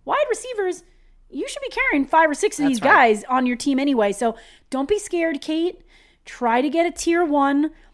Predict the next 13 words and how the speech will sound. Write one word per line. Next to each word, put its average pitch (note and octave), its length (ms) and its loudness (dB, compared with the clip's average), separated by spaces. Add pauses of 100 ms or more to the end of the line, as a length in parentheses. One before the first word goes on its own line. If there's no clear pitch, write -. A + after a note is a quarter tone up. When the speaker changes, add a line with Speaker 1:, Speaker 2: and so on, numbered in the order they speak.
(160)
Speaker 1:
It's G#3+ 220 -2
okay C4+ 400 -2
if E4 120 -4
you E4+ 120 0
can't. D4+ 460 -2
Get G#3+ 200 0
a C4+ 60 0
tier E4 300 -2
two. D#4+ 400 -2
And D4 120 -2
then E4 80 2
after F4+ 280 -2
that, F4+ 280 0